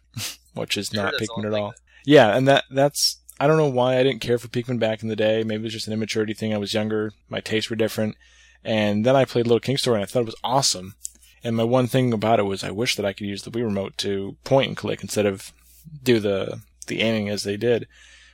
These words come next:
Speaker 1: with the joystick. And so now Pikmin three seems to be that gameplay with that mechanic, although I guess we don't technically know yet, but I'm pretty sure, I'm pretty sure it's been confirmed that Wiimote control is, is gonna be in the game.
Speaker 2: Yeah, I don't think they would have bothered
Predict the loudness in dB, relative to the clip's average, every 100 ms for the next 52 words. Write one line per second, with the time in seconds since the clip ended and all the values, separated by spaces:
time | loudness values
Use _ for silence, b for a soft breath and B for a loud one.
0 | -10 -2 2 2 2 0 0 0 0 0
1 | 0 0 -2 0 0 2 2 0 -2 -2
2 | -2 -8 -6 0 2 2 2 0 0 0
3 | 0 -2 -10 -10 -8 -4 0 0 0 -4
4 | -2 0 0 -4 -10 _ -8 -2 0 0
5 | 0 -2 -2 -6 -4 -4 -2 -4 -6 -4
6 | -6 -6 -4 -4 -2 -2 -4 -8 b b
7 | -2 2 2 2 0 0 -2 0 -2 -4
8 | -4 -2 -4 -6 _ _ _ _ -10 -6
9 | -4 -2 -2 -4 -6 -6 -4 -4 -4 -6
10 | -6 -6 -6 -8 -12 -10 -6 -4 -6 -4
11 | -4 -4 -6 -4 -2 -2 -8 -10